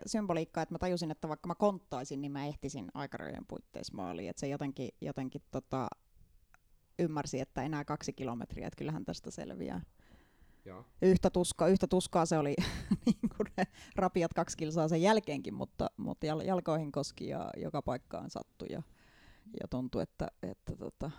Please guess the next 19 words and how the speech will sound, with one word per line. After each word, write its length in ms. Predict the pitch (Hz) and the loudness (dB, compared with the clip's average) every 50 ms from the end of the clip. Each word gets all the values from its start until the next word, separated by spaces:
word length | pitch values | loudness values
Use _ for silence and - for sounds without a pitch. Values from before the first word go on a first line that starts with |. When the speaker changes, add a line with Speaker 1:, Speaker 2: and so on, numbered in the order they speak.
| - - _ - | -14 0 _ 12
Speaker 2:
No 80 | 117 | 12
mitä 220 | 123 160 175 196 190 | 12 12 12 12 12
hyötyä 440 | 180 196 202 170 127 - 117 107 | 12 12 12 12 12 12 12 12
siitä 200 | 95 98 104 95 | 12 12 12 12
juoksukoulusta 720 | 113 127 120 101 92 104 92 - 90 87 82 87 95 - 98 | 12 12 12 12 12 12 12 12 12 12 12 12 12 12 12
oli, 120 | 90 90 | 12 12
joka 180 | 82 82 - 87 | 12 12 12 12
oli 120 | 82 87 | 12 12
alkanut 360 | 87 87 87 85 90 85 85 | 12 12 12 10 10 8 10
kaksi 240 | - 90 90 82 - | 10 10 10 10 10
viikkoa 300 | - 80 76 - - 80 | 8 6 8 8 8 8
ennen 140 | 78 76 - | 8 8 6
skabaa? 300 | - - 85 76 190 214 | 6 6 6 8 8 10
Speaker 1:
No 60 | 220 | 12
eihän 240 | 233 240 240 220 196 | 12 12 12 12 10
siitä 220 | 180 226 226 240 | 8 6 6 4
tietenkään 460 | 208 - - - 175 156 - - 143 147 | 4 4 4 4 4 2 0 -2 -2 -2
mitään 280 | 131 - - - - | 0 2 4 6 8
hyötyä 280 | - 180 170 180 - | 8 8 10 10 10